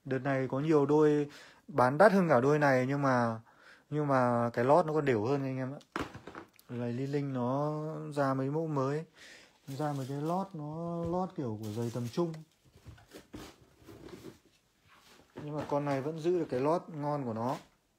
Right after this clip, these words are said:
Đấy thì bây giờ ngoài ra thì còn mẫu cao cấp. Đấy, đây là mẫu giày dưới cao cấp. Còn, ờ, cao cấp thì gọi là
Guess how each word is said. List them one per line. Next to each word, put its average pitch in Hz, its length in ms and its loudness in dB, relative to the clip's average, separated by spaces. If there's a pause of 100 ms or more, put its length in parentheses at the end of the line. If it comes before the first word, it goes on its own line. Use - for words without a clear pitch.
(160)
Đấy 123 260 -4
thì 151 80 -4
bây 147 140 2
giờ 143 100 0
ngoài 131 460 -4
ra 156 220 -6
thì 147 60 -8 (100)
còn 131 320 -10
mẫu 160 140 -12
cao 160 180 -10
cấp. 196 200 -10 (840)
Đấy, 131 260 -12
đây 156 140 -8
là 139 140 -8
mẫu 156 380 -12
giày 131 240 -10 (180)
dưới 127 180 -12
cao 151 200 -14
cấp. 170 180 -10 (180)
Còn, 123 400 -14
ờ, 120 300 -12
cao 139 120 -10
cấp 170 340 -10
thì 131 140 -10
gọi 123 180 -8
là 120 80 -10